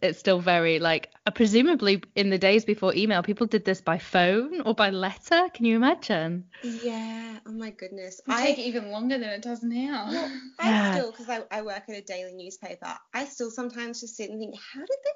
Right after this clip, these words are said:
Speaker 2: get this thing out before they had computers?" Like,
Speaker 1: Yeah.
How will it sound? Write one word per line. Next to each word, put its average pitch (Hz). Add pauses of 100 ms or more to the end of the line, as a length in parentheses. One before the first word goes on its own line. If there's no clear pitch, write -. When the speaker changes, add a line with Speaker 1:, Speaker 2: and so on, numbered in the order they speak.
(160)
Speaker 2:
get 214
this 294
thing 294
out 202
before 214
they 208
had 202
computers?" 202
Like, 208 (360)
Speaker 1:
Yeah. 294